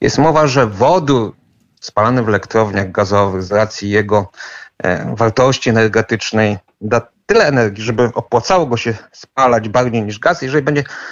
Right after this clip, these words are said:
kosztował kilogram mniej niż jeden dolar. W tej chwili uzyskiwanie go z wody, tam są różne szacunki, to jest od trzech do sześciu dolarów. Czyli to jest trzykrotnie wyższy koszt niż użycie gazu w tej samej elektrowni. No to au-,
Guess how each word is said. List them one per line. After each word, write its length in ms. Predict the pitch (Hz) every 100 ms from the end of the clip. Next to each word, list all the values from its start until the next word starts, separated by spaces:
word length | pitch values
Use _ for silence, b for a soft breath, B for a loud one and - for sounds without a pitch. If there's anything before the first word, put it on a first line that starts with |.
| B B -
kosztował 460 | 127 - 151 143
kilogram 460 | - 139 135 135 123
mniej 340 | 117 120 120 110
niż 240 | 113 117 -
jeden 260 | 107 104
dolar. 260 | 98 - - - _ _ _
W 20 |
tej 120 | 156
chwili 260 | 180 196 147
uzyskiwanie 500 | 147 - 131 156 151
go 120 | 135
z 60 | 123
wody, 400 | 120 110 147 175 B B B B
tam 180 | - -
są 240 | - 160 160
różne 280 | 175 156
szacunki, 560 | 123 - - 107 110 -
to 80 | 104
jest 80 | 113
od 120 | -
trzech 300 | - 151 135
do 100 | 123
sześciu 280 | 123 127 123
dolarów. 420 | 120 107 90 - - _
Czyli 160 | - 139
to 80 | -
jest 120 | -
trzykrotnie 420 | - 160 190 185
wyższy 520 | 160 131 139 180 202
koszt 300 | 170 143 - - _ _ _ _ _
niż 340 | 131 120 - -
użycie 500 | - 123 143 147 135
gazu 280 | 123 127 107
w 40 | -
tej 100 | 98
samej 200 | 117 107
elektrowni. 400 | 95 - 90 98
No 100 | 226
to 200 | 262
au-, 100 | -